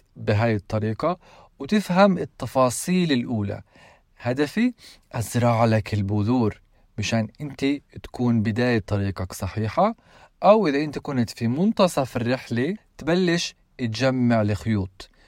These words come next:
تربط الأحداث ببعض. ليش العلاقة الفلانية كانت هالقد مؤلمة؟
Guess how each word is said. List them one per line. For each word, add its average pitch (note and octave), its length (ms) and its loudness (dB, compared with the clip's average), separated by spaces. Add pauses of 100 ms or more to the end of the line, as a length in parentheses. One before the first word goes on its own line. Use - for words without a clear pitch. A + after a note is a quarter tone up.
(320)
تربط C3 480 0
الأحداث A2+ 680 -2
ببعض. G2 480 -2 (440)
ليش D#3+ 560 2
العلاقة A#2 640 4
الفلانية A2 800 0
كانت G#2+ 340 -2
هالقد G2+ 320 -2
مؤلمة؟ C#3 580 -2